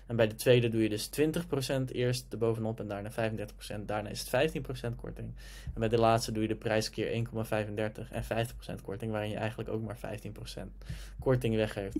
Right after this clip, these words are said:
Echt een hele simpele manier om dit toe te passen voor je product. Wat zijn de eerste stappen om dit te gaan toepassen in One Click Upsell? Is drie duplicates, drie duplicaties maken van je product. Voor twee upsells en voor één downsell.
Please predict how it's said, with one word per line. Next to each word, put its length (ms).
Echt 120
een 80
hele 200
simpele 280
manier 220
om 80
dit 140
toe 100
te 120
passen 300
voor 120
je 80
product. 360
Wat 120
zijn 120
de 60
eerste 220
stappen 340
om 80
dit 140
te 60
gaan 280
toepassen 520
in 240
One 140
Click 220
Upsell? 380
Is 160
drie 280
duplicates, 680
drie 220
duplicaties 600
maken 260
van 100
je 80
product. 420
Voor 140
twee 260
upsells 340
en 80
voor 100
één 180
downsell. 560